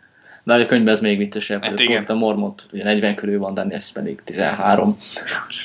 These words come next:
Speaker 2: Ez is annyira jó egyébként, hogy följebb vették a korokat. Nekem annyira értem, hogy középkor, bármit, hogy az, az alapján mintázta ezt a fantasy univerzumot, de,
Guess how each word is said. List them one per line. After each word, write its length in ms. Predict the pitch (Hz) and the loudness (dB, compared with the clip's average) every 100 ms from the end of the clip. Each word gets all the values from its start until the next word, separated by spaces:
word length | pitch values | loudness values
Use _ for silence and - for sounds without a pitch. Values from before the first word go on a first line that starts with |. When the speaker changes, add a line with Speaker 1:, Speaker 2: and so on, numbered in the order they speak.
| - - - - - - - - - 170 | -12 -16 -20 -16 -6 -2 -2 -4 -2 2
Speaker 2:
Ez 120 | 160 | 2
is 160 | 160 160 | 2 2
annyira 400 | 143 135 131 127 | 2 4 4 4
jó 180 | 123 | 4
egyébként, 440 | 120 117 113 113 113 | 2 0 -2 -2 -4
hogy 120 | 110 | -6
följebb 380 | - 113 107 107 | -4 -2 0 0
vették 360 | 107 - 113 | -2 -2 -6
a 40 | - | -6
korokat. 420 | - 113 107 107 117 | -4 -2 0 0 -2
Nekem 240 | 107 120 | -4 0
annyira 420 | 120 123 117 95 | 0 0 -2 0
értem, 600 | 135 147 139 - 113 107 | 2 2 0 0 0 0
hogy 220 | 101 101 | -2 -4
középkor, 840 | - 113 110 95 - 107 104 - - | -4 -2 0 0 -2 0 0 0 -2
bármit, 340 | - - - | -4 -4 -8
hogy 180 | - - - | -10 -10 -4
az, 260 | 95 - | -4 -4
az 160 | - 104 | -4 -2
alapján 480 | 98 98 - 107 104 | 0 0 0 0 0
mintázta 500 | 104 101 104 - 101 | 0 0 0 0 -6
ezt 140 | 104 | -6
a 40 | 104 | -4
fantasy 480 | 107 104 104 104 | -2 0 -2 -2
univerzumot, 680 | 104 104 104 98 107 104 107 | 0 2 2 2 0 0 2
de, 140 | 110 | 2